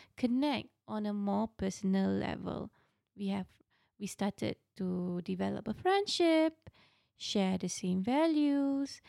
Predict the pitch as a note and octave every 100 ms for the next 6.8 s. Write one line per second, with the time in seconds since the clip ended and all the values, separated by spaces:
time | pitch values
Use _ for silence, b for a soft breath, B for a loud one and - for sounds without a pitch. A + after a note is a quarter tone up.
0 | B B A3 - - F3+ - G3 - F#3
1 | A3 D4 - - C4 B3+ B3+ B3+ F3+ -
2 | F#3 - F#3+ F#3+ F#3+ G3+ B B _ F#3
3 | F#3 - G3 F#3+ F#3+ - A#3 C#4 C4 -
4 | A#3 A3 A3 F3+ F3 G3 A3+ D4+ - B3+
5 | B3 A#3 A3+ A3+ A3 G3 F3 E3+ - F#3
6 | A#3+ D4+ B3+ A#3+ A#3 - A#3+ B3